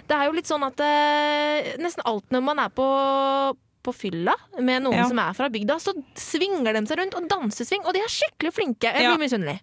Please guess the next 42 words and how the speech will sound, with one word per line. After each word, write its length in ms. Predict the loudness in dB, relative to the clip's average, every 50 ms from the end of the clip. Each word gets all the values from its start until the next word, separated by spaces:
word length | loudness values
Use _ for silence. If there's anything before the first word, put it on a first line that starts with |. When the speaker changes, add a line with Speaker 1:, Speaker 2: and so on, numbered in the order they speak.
| _ 0
Speaker 2:
Ja, 120 | 2 2 2 0
sant. 260 | 0 0 -2 -2 0
Det, 180 | -2 -2 -2 0 0
og 380 | 2 2 2 2 2 0 0
det, 100 | 0 0 0 0
så 80 | 0 0 0
det 100 | 2 2
er 140 | 2 4 4
mange 280 | 4 4 4 4 2
gutter 220 | 2 2 0 0 0
i 20 |
klassen 280 | 0 0 0 4 4 4
som 100 | 4 4 2
er 140 | 2 2 0
skikkelig 580 | -2 -4 -6 -4 -2 -4 -2 _ -2 0 0 0
gode 140 | 0 0
på 100 | 0 0
det, 80 | 0 2
og 40 | 2
de 60 | 2
skal 160 | 0 0 0 -2
alltid 220 | -2 0 0 0
ha 100 | 2 4
med 180 | 4 2 2 2
meg 220 | 2 2 2 2
og 20 | 2 2 2
danse 80 | 0 0
da, 120 | -2 0 0
liksom, 280 | 0 0 0 -2 -2
etter 280 | -2 -2 -2 -2 -2 -4
et 100 | -4 -2
par 160 | 0 2 2
øl. 140 | 2 2 0
Og 300 | -2 -6 -10 -20 -4 0
jeg 100 | 0 2
har 80 | 2 2
ikke 160 | 0 0 0 2 0
sjans! 380 | 2 2 0 -2 -4 -6 -8 -6
Jeg 100 | -6 -2
kan 160 | 0 2 0 2
ikke 160 | 0 0 2
det 100 | 2